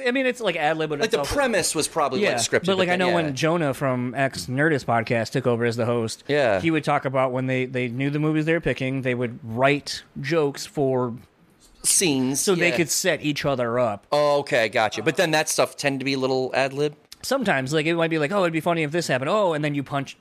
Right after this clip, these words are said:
Speaker 1: as the term is, you punch up the joke
Speaker 2: Right.
Speaker 1: until it's the best it can be.
Speaker 2: Right.
Speaker 1: Um, but, I mean, that's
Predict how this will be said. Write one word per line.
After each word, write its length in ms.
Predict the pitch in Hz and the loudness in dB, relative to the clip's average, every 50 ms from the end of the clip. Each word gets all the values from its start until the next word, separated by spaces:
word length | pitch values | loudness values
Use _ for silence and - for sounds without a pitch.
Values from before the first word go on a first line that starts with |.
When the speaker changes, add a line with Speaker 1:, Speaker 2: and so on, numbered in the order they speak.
| _ - | _ -4
Speaker 1:
as 280 | 139 135 135 123 - - | -2 -2 -2 -2 -6 -12
the 140 | - 139 135 | -8 -6 -6
term 260 | 123 - 135 123 120 | -4 -2 -2 -2 0
is, 160 | 120 123 127 131 | -2 -2 -4 -4
you 80 | 117 | -8
punch 280 | 113 - - 117 117 - | -8 -8 -8 -6 -4 -4
up 120 | 131 - | -4 -4
the 80 | - - | -4 0
joke 320 | 190 254 233 175 - - - - | 2 2 2 0 -2 -8 -4 2
Speaker 2:
Right. 220 | 113 110 107 98 | 4 6 6 6
Speaker 1:
until 180 | 95 98 151 135 | 6 4 4 2
it's 180 | 135 131 - | 0 -2 -2
the 80 | - 143 | -4 -2
best 240 | 120 120 113 - - | 0 0 -2 -2 -4
it 40 | 127 | -6
can 160 | - 127 120 | -4 -4 -2
be. 300 | 127 156 147 120 107 104 - - - | 0 0 0 0 -2 -4 -8 -12 -6
Speaker 2:
Right. 260 | - 98 95 92 87 - | 0 0 2 2 2 0
Speaker 1:
Um, 520 | 135 131 127 123 117 113 104 107 107 107 - _ _ _ _ _ _ _ | 0 0 2 0 0 -2 -4 -6 -8 -12 -16 _ _ _ _ _ _ _
but, 260 | - 160 143 135 131 - - | 0 0 0 0 0 -2 -4
I 60 | 160 | -2
mean, 180 | 156 147 135 127 | 0 0 2 2
that's 320 | 135 127 - - - | 0 0 -2 -6 -12